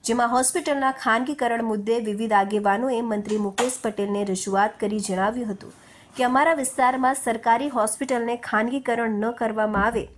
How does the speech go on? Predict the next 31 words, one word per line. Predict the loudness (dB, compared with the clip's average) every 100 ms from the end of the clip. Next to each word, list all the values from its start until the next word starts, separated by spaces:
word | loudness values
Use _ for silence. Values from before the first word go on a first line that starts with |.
| -20 _
અને | -2 0
સરકારી | 0 0 0 0 0
હોસ્પિટલમાં | -2 -2 -4 -4 -2 -4 -2
શરૂ | -4 -4
થઈ | -4 -2 0
રહેલ | 0 -2 -2
મેડિકલ | -2 -2 -2 -2 -2
કોલેજે | -2 0 0 -2 -2
કોઈ | -2 -2
પ્રાઇવેટ | 0 2 2 0 0
એજન્સીના | 0 -2 -2 -2 -2 0
હાથે | -2 0 -2 -2 -10 -20 -6
સોંપવામાં | 0 2 2 2 0 2 2
ન | 4
આવે | 2 0 -2 -2
તેવી | -2 -2 2
માંગ | 2 2
કરી | -2 -4 -4
હતી. | -6 -10 -20 _ _ _ _ -2
ત્યારે | 0 2
મંત્રી | 2 2 2
મુકેશ | 2 0 -2 -2
પટેલે | -2 0 2
આદિવાસી | 2 2 0 -2 -2 -4
સમાજના | -2 0 0 0 0
આગેવાનો | 0 0 2 2 2
જોડે | -2 0 -2
ચર્ચા | -2 -4 -2 -2
કરતા | -2 -4 -4 -4
જણાવ્યું | -2 -2 -2 -2 -4
હતું | -6 -8